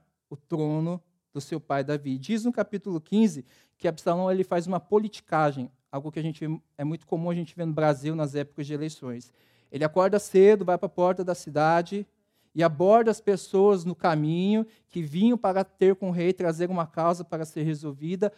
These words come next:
Absalão pergunta qual é a causa, eles ou-, ele, ele ouve e diz: "Infelizmente, não tem nenhum representante do rei para te atender."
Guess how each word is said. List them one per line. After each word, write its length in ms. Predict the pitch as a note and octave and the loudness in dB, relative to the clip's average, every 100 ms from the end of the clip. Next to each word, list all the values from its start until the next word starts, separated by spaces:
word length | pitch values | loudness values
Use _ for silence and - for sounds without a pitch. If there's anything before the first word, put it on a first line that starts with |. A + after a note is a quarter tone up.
| _ - | _ -2
Absalão 480 | D#3 D#3 - F3+ | -2 -2 -2 -2
pergunta 600 | F3+ G3 E3+ F3+ B3 A#3 | 2 2 2 2 0 0
qual 200 | - F3+ | -4 0
é 120 | G3 F#3 | 0 0
a 40 | |
causa, 600 | - D#3 F3+ G#3 G3+ A3+ A3 _ _ _ _ _ - | 0 0 2 0 -2 -6 -6 _ _ _ _ _ -6
eles 260 | E3+ F3 D#3+ | -4 -4 -2
ou-, 320 | F3 G3 A3 | 2 4 4
ele, 340 | F3+ E3+ E3+ D#3 | 2 2 0 0
ele 180 | D#3+ F3 | -2 2
ouve 420 | D#3+ F#3+ A3 G#3 | 4 6 4 0
e 80 | F3+ | -8
diz: 500 | D#3+ D#3+ B2 - _ _ _ | -4 -2 -4 -12 _ _ _
"Infelizmente, 680 | F#3+ F#3+ G#3 F3 D#3 D#3+ E3 | -6 -2 0 2 0 -4 -8
não 120 | E3+ | -10
tem 200 | D#3+ D#3 | -4 -4
nenhum 260 | D#3+ D3+ D3+ | -2 -2 -4
representante 720 | F3+ F3 D#3 D#3 D3+ C#3+ C#3 | -4 -4 -6 -6 -6 -8 -8
do 100 | C#3+ | -10
rei 280 | C#3 C3 C3+ | -6 -8 -8
para 240 | C#3+ C3+ | -10 -10
te 120 | C3+ | -10
atender." 480 | C3 C#3+ D3 B2+ A#2+ | -16 -12 -12 -10 -12